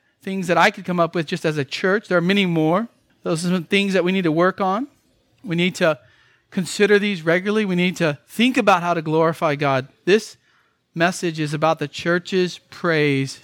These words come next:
to God. That's what Paul's getting at. God created the church to bring glory to himself forever and ever. We will continually, forever and ever,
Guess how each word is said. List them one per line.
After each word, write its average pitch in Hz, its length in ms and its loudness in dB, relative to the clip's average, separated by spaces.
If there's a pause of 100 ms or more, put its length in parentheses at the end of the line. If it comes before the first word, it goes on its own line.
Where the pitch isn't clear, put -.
to 143 100 -8
God. 127 360 -4
That's 160 220 -6
what 196 140 -2
Paul's 175 260 -2
getting 143 280 -2
at. 127 160 -8 (200)
God 208 300 2
created 240 360 0
the 208 80 -2
church 196 400 -2
to 175 100 0
bring 160 400 0
glory 233 340 4
to 254 100 -2
himself 214 680 0 (680)
forever 185 300 0
and 247 120 0
ever. 240 280 -2 (840)
We 214 280 2
will 269 160 0
continually, 220 680 -2
forever 202 500 -2
and 196 140 -4
ever, 160 360 -2